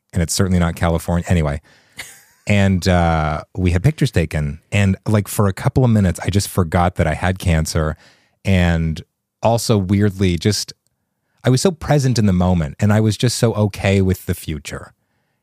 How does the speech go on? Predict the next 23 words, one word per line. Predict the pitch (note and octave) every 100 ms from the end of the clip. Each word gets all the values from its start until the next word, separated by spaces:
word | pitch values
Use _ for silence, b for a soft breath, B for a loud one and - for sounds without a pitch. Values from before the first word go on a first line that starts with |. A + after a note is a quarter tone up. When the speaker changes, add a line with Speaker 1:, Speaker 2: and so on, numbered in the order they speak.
| _
Speaker 1:
And | - F#2+ F2+
that | G2+
felt | F#2+ G#2
really | F#2 F2
romantic | E2+ E2+ E2 E2
to | -
me | E2+
as | D#2+ D#2
well, | D#2
because | C#2+ D#2 E2+
I | D#2
was | D#2
just | - F2+ -
there | E2
with | D#2 D2+
you | D2 D2 - _ _ _ _ _ _ -
and | F#2 E2+ D#2 -
two | F2+ D#2+
strangers | - D2 C#2 D2 -
taking | D#2 D2+ D#2
pictures | D2+ - D2+ D2+
of | -
us. | - -